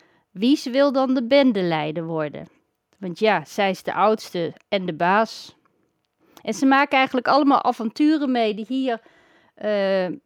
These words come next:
gebeuren in de buurt. Ik bedoel, ik kijk om me heen en ik zie mijn kinderen allemaal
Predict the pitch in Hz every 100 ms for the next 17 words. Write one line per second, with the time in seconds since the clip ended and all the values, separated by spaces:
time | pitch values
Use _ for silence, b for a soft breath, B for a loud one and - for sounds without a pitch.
0 | _ - - 214 220 285 349 330 269 277
1 | 269 233 254 202 185 233 202 214 226 220
2 | 220 - 233 233 226 214 214 233 269 247
3 | 220 214 - 220 208 196 240 233 233 202
4 | 185 214 208 185 180